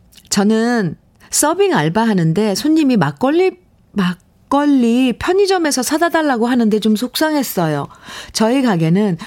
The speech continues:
막걸리 안 팔거든요. 아, 저는 손님으로 가서는 그러지 말아야겠어요. 네. <laughs> 그럼요, 참.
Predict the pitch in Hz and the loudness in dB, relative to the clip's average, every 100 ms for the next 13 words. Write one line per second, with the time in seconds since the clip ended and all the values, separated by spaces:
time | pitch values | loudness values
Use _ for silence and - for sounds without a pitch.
0 | - 151 170 233 233 185 131 165 208 202 | -6 -2 -2 0 0 0 0 0 0 -2
1 | 185 - 85 71 - - 151 160 185 190 | -4 -6 -8 -8 -10 -6 -2 0 2 0
2 | 190 175 165 175 175 196 - 277 285 277 | 0 -2 -2 0 0 0 0 0 0 0
3 | 233 214 170 165 170 202 196 - - 175 | 0 0 -2 0 0 2 -2 -6 -8 -6
4 | 160 165 127 139 175 196 180 170 - 101 | -4 -6 -6 -4 -2 -2 -2 -4 -8 -8
5 | 82 64 - _ _ _ 160 147 143 - | -8 -12 -16 _ _ _ -4 -2 -4 -10
6 | - _ - - 180 - 170 - - - | -18 _ -20 -14 -12 -12 -16 -16 -12 -8
7 | 240 202 175 - - - 185 175 156 143 | -6 -6 -8 -12 -8 -2 2 2 2 0
8 | 143 156 - - - 135 - 147 147 | -6 -8 -10 -10 -6 -6 -6 -8 -10